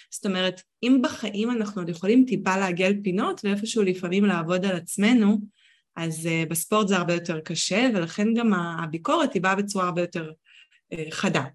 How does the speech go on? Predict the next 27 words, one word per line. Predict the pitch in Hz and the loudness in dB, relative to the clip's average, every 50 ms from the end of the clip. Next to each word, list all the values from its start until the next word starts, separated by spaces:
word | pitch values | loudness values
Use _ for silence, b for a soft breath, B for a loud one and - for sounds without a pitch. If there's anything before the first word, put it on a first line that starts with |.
| _ _ _ b b b b b - | _ _ _ b b b b b -12
ו-, | 170 165 156 156 156 160 165 160 160 156 156 156 156 156 156 156 156 156 151 | -12 -12 -10 -10 -8 -6 -4 -4 -4 -6 -8 -10 -10 -10 -10 -10 -10 -8 -6
ואם | 160 165 - 180 185 190 | -4 -4 -2 -2 -2 -2
אתה, | 196 190 196 180 170 165 170 | -2 -2 -2 -2 -2 -2 0
אם | 190 196 190 | 0 2 2
לא | 190 | 4
מפתחים | 196 202 202 202 196 - - - - 214 208 208 | 4 4 4 2 0 -4 -4 0 2 4 4 4
את | 214 208 202 | 4 2 -2
החוסן | 175 165 160 156 156 165 - _ _ _ _ _ _ - 196 202 202 - 220 202 190 | -4 -4 -4 -6 -8 -12 -16 _ _ _ _ _ _ -2 -2 0 0 0 2 2 2
המנטלי, | 175 165 165 165 165 165 233 277 294 277 214 | 2 0 0 -2 0 2 2 2 4 4 2
אז | 202 202 - | 2 0 -2
קשה | - 180 - - - - - 180 175 | -6 -8 -6 -6 -6 -4 -2 -2 0
מאוד | 185 180 170 170 175 175 175 165 170 | 0 0 0 0 -2 -2 -4 -4 -4
לעמוד | 170 165 160 160 160 165 165 165 165 | -4 -4 -4 -4 -4 -4 -4 -4 -4
בזה, | 175 175 165 165 175 185 233 262 254 - | -4 -4 -4 -2 -2 0 0 0 -2 -4
כי | - - 180 170 - | -6 -4 -2 -2 0
אין | 180 185 196 | 0 0 0
ספורטאים | 202 - - - 214 190 185 - 185 170 175 | 0 -2 -2 0 -2 -2 0 0 0 0 0
שכל | 170 - - 165 - 175 170 | 0 -4 -6 -6 -4 -2 -2
הזמן | 175 170 175 170 170 170 | -2 -2 -4 -4 -4 -4
מצליחים, | 170 165 170 - - 160 - - - 214 240 262 277 285 277 B B B B B B B B B B - | -6 -6 -10 -10 -10 -10 -6 0 2 4 4 4 4 2 -2 B B B B B B B B B B -10
זאת, | 175 170 180 170 175 175 - - | -6 -4 -2 -4 -4 -6 -4 -4
אה, | 175 170 165 165 160 | -2 -2 -2 -2 -2
רכבת | 175 165 - 202 190 185 208 208 202 208 | -4 -2 0 0 2 2 2 0 0 -2
הרים | 170 170 190 208 220 208 | -2 0 0 0 0 0
מאוד | 190 170 170 175 165 175 | 0 0 0 -2 -2 -2
מאוד | 180 175 170 165 175 | -2 -2 -2 -2 -2
ארוכה, | 175 151 151 147 - - 208 190 185 | -2 -2 -4 -6 -2 0 2 2 2